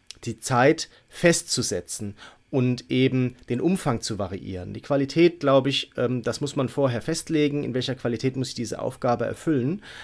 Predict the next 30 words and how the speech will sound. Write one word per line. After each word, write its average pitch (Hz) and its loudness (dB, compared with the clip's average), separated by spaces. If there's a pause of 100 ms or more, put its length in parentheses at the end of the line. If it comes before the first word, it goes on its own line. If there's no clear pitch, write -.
(100)
Aber 135 2
ich 139 -4
bin 139 0
eben 139 0
dafür 127 -2
zu 135 -6
sagen, 123 0
so, 123 0
dafür 127 0
brauche 131 0
ich 131 -6
normalerweise 123 0
dreißig 131 -2
Minuten, 120 -6
vierzig 131 -6
Minuten, 123 -4
fünfundvierzig 170 -4
Minuten, 139 -2
wie 120 -2
auch 117 -4
immer. 170 -4 (380)
Dann 127 0
setze 147 0
ich 143 -6
mir 139 2
da 131 4
einen 117 -4
Timer 143 0
und, 123 -6 (160)
ähm, 123 0